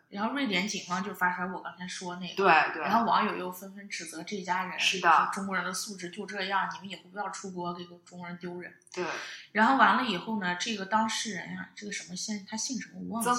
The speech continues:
Speaker 2: 曾-，曾先生。
Speaker 1: 曾先生。
Speaker 2: 嗯。
Speaker 1: 然后呢，他又发了他自己拍的视频吗？不是，他没有发视频。
Speaker 2: 他好像没发。
Speaker 1: 他是发了一个长篇的文章来解释
Speaker 2: 嗯。
Speaker 1: 当时发生了什么事情。
Speaker 2: 嗯。
Speaker 1: 这个我详细的看了。
Speaker 2: 嗯。
Speaker 1: 他大概就是说，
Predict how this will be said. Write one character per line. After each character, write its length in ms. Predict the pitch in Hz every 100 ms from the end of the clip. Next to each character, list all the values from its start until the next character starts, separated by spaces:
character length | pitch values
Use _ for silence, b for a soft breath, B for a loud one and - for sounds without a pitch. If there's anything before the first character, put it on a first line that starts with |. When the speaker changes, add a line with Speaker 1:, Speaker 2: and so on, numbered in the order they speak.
| - -
Speaker 2:
曾-， 160 | - 226
曾 0 |
先 220 | 233 226
生。 0 |
Speaker 1:
曾 0 |
先 240 | 226 214 208
生。 140 | 180 -
Speaker 2:
嗯。 220 | 196 185 - _ _ _ _ _ _ B B B B B B -
Speaker 1:
然 220 | 240 233
后 120 | 277
呢， 280 | 220 190 185 - -
他 280 | - 320 330
又 200 | 320 226
发 280 | - 208 202
了 120 | 190
他 140 | 262
自 120 | 269 311
己 120 | 214
拍 100 | 196
的 80 | 196
视 160 | -
频 180 | 196 180
吗？ 120 | 185 -
不 60 |
是， 320 | 190 175 - -
他 80 | 240
没 100 | 262
有 60 |
发 120 | - 165
视 140 | -
频。 140 | - - _ _
Speaker 2:
他 180 | - 254
好 80 | 240
像 100 | 294
没 0 |
发。 0 |
Speaker 1:
他 120 | 285
是 60 | -
发 180 | 277 269
了 100 | 233
一 40 |
个 40 | 226
长 220 | - 180
篇 160 | 226 240
的 80 |
文 180 | 220 175
章 220 | 196 226
来 140 | 214 202
解 280 | - 175 -
释 360 | - 190 - -
Speaker 2:
嗯。 160 | 214 196
Speaker 1:
当 160 | 240
时 160 | - 190
发 220 | 208 226
生 180 | 233 233
了 60 |
什 100 | 208 180
么 80 |
事 220 | 220 302 -
情。 180 | - -
Speaker 2:
嗯。 280 | 190 190 175 -
Speaker 1:
这 140 | 294
个 60 | 220
我 160 | 175
详 240 | - 175 190
细 100 | 233
的 80 |
看 260 | 220 - 247
了。 140 | - - _ -
Speaker 2:
嗯。 200 | 196 190 -
Speaker 1:
他 120 | 302
大 120 | 294 285
概 120 | 240
就 200 | 247 208
是 60 |
说， 540 | 185 220 220 220 -